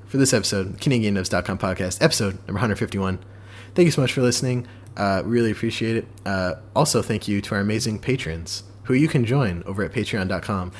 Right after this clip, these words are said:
slash Canadian Game Devs if you want special two-day early access to the show,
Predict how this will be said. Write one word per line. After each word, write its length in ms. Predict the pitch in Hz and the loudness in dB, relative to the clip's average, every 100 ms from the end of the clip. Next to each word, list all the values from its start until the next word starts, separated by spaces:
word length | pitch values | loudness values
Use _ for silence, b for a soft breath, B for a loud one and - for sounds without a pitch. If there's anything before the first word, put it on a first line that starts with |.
| B | B
slash 400 | - 139 123 - | -2 4 4 4
Canadian 240 | - 123 | 2 2
Game 180 | 110 135 | 2 2
Devs 300 | 117 95 - - | 2 2 -2 -6
if 100 | - | -4
you 80 | 107 | -2
want 180 | 92 | -2
special 320 | - 147 - 95 | 0 0 0 -2
two-day 280 | - 110 101 | 0 2 2
early 220 | 98 98 | 0 0
access 380 | 98 - 104 - | -2 -2 -4 -4
to 40 | |
the 80 | 90 | -4
show, 300 | - 135 147 | 0 0 0